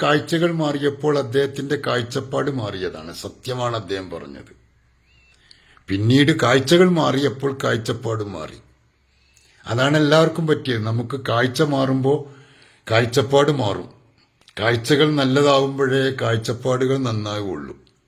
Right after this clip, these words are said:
അതാണ് സത്യത്തിൽ യഥാർത്ഥത്തിൽ സംഭവിച്ചത്. ബഹുമാനപ്പെട്ട സുൽത്താൻ ഉലമ എ പി ഉസ്താദ്, അതുപോലെ താജുൽ ഉലമ മഹാനവറുകൾ, സത്യത്തിൽ സി എം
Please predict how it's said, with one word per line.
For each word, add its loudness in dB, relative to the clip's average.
അതാണ് 0
സത്യത്തിൽ -2
യഥാർത്ഥത്തിൽ -2
സംഭവിച്ചത്. -12
ബഹുമാനപ്പെട്ട 4
സുൽത്താൻ 0
ഉലമ 0
എ -2
പി -6
ഉസ്താദ്, -2
അതുപോലെ 4
താജുൽ 2
ഉലമ 2
മഹാനവറുകൾ, -2
സത്യത്തിൽ -2
സി -8
എം -2